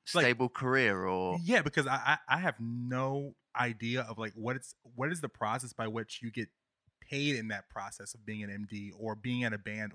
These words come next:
Speaker 1: on the road. Like, are you, are, if, if, who, who pays you? Is it the label? Is it the person who's, like, the manager? Is it Florence? Is it
Speaker 2: That comes f-, it's, that freelance lifestyle is, is, as you know, it's, it's difficult to keep track of your finances.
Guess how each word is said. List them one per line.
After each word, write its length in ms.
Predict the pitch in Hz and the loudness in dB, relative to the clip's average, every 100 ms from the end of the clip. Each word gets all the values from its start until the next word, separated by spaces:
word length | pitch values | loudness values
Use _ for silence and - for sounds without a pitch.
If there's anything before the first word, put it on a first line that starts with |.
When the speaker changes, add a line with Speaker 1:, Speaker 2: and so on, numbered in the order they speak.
| 98 | -10
Speaker 1:
on 120 | 104 | -10
the 80 | 101 | -6
road. 300 | 107 101 - _ - - | -6 -8 -12 _ -10 0
Like, 120 | 120 | 2
are 40 | |
you, 100 | 123 - | 0 -2
are, 100 | 120 113 - _ - | -6 -6 -8 _ -8
if, 140 | 120 - | -8 -6
if, 180 | 120 110 _ _ _ _ _ | -6 -6 _ _ _ _ _
who, 260 | - 190 - | 0 0 0
who 140 | - 185 | -4 -4
pays 420 | - 156 214 127 | -2 -2 -2 -2
you? 100 | 107 | -4
Is 100 | 101 | -4
it 60 | 101 | -6
the 80 | |
label? 460 | 98 110 135 156 185 | -4 -2 0 0 -2
Is 140 | 127 | -2
it 120 | 113 - | -8 -8
the 60 | |
person 400 | - 117 117 120 | -6 -4 -4 -6
who's, 180 | 113 107 | -4 -4
like, 140 | 107 | -6
the 80 | - | -6
manager? 600 | 107 107 143 160 170 175 | -4 0 0 0 0 2
Is 160 | 143 104 | 0 -2
it 120 | 104 - | -8 -8
Florence? 460 | 131 139 170 175 | -6 0 0 0
Is 140 | 135 107 | -4 -6
it 140 | 104 - _ | -8 -10 _
Speaker 2:
That 180 | 135 143 | -14 -12
comes 280 | 156 160 139 147 | -10 -10 -12 -18
f-, 80 | - | -10
it's, 380 | 135 - - - _ - | -10 -8 -12 -14 _ -2
that 160 | 123 - | -2 -2
freelance 640 | - 151 139 127 123 - | 0 2 4 2 0 2
lifestyle 420 | 117 110 - 104 | 2 2 0 2
is, 220 | 104 95 - | 2 -2 -8
is, 440 | 110 104 - - - - | -8 -8 -10 -12 -8 -2
as 220 | 104 - | -2 -2
you 80 | 107 | -2
know, 240 | 104 95 - | -2 -2 -6
it's, 400 | 98 - - - _ _ _ _ _ _ _ _ _ - | -10 -10 -16 -18 _ _ _ _ _ _ _ _ _ -10
it's 120 | 117 | -6
difficult 340 | - - 123 | -6 -2 -4
to 60 | - | -4
keep 200 | - 113 | -6 -4
track 360 | - 113 107 101 | 0 2 0 -2
of 140 | 90 | -10
your 340 | 92 92 95 98 _ _ _ | -6 -4 -6 -8 _ _ _
finances. 840 | - 117 110 85 - - - - | -4 0 2 0 -8 -18 -18 -20